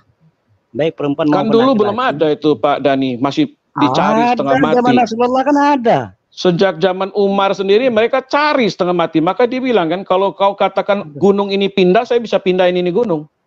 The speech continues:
Speaker 1: Itu untuk
Speaker 2: Daripada mencari,
Speaker 1: menulis.
Speaker 2: mengumpulkan Al-Quran. Kan begitu kan?
Speaker 1: Bukan, salah itu.
Speaker 2: Ya, kira
Speaker 1: <laughs>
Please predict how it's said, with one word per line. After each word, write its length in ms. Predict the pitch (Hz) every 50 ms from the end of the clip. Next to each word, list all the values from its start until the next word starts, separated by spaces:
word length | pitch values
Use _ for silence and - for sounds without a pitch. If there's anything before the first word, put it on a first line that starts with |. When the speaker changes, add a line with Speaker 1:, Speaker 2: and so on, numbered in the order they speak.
| _ _ _ _ _ _ _ _ _ _ _ _ _ _
Speaker 1:
Itu 400 | - 147 180 - - 277 294 285
untuk 160 | 277 151 - 226
Speaker 2:
Daripada 320 | 220 202 202 208 233 247
mencari, 400 | 262 269 269 262 254 - - -
Speaker 1:
menulis. 80 | 175 170
Speaker 2:
mengumpulkan 720 | 170 165 165 170 165 139 165 175 160 - 170 165 165 165
Al-Quran. 640 | - 160 160 160 - 220 240 175 180 160 147 135 135 139 _ _ _ _
Kan 160 | - 240 240
begitu 400 | 202 190 202 277 277 247 175 139
kan? 240 | 156 190 220 202 - _ _ _ _ _ _ _ _ _ _ _ _ _ -
Speaker 1:
Bukan, 800 | - 110 131 160 190 214 226 240 247 220 - - 254 269 277 254
salah 640 | 170 135 107 92 80 80 85 110 151 190 226 208 196 202
itu. 240 | 110 107 98 - 98 95 98 - - - _ _ _ _ _
Speaker 2:
Ya, 240 | - 170 196 170 135
kira 300 | - _ 170 175 185 165 - _ _ _ _ _ _ _ _ _ _ _ _ _ _ _ _ _ _ _ _ _ _ _ _ _ _
Speaker 1:
<laughs> 480 | 127 117 139 214 160 147 190 160 139